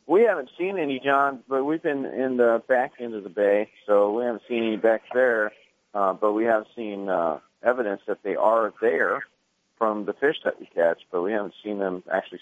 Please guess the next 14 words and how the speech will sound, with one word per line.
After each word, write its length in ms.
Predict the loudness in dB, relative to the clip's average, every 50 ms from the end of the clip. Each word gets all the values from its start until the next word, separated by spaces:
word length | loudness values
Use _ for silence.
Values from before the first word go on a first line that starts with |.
| -16 -10
swimming 280 | -8 -6 -4 -2 -2
around 440 | 0 0 2 2 2 2 2 2 0 -2
like, 120 | -4 -6 _ _ _ _ _ _ _ -20 -12 -2
like 180 | -2 -2 -2 -2
you 80 | -8 -6
do 280 | -4 -2 -2 -2 -2
normally 380 | 0 0 2 2 2 0 -4 -6
when 140 | -6 -6 -4
you 60 | -2
get 120 | 0 0
around 240 | 2 2 0 0 -2
the 60 | -4
point, 420 | -10 _ -4 -4 -2 -2 -4 -8 _ _ -14
like 120 | -14 -14